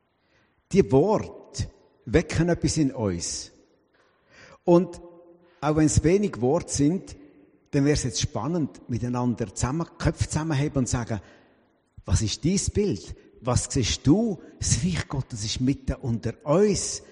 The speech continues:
Was macht das mit dir? Was macht das mit mir? Aber mein Auftrag ist ja nicht, jetzt mit euch eine Gesprächsrunde zu führen, sondern euch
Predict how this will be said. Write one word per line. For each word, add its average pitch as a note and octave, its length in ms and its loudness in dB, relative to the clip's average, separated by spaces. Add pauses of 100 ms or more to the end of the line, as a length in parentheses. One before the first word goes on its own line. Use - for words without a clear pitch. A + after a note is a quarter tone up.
(220)
Was - 220 0
macht F3 340 2
das E3+ 300 0 (220)
mit A#2+ 340 0
dir? F3 320 2
Was C3 160 -2
macht B2+ 260 0
das A#2+ 140 -4
mit A2+ 160 -4
mir? C3+ 320 0 (1700)
Aber A2+ 200 4
mein A#2+ 160 6
Auftrag A2+ 400 0
ist G2+ 100 -8
ja G#2+ 80 -2
nicht, A#2 340 -4 (460)
jetzt A#2 300 -2
mit A2 100 0
euch A2+ 240 2
eine B2+ 80 -8
Gesprächsrunde D3+ 840 0
zu - 100 0
führen, C#3 400 2 (480)
sondern A#2 540 0 (400)
euch A2 240 0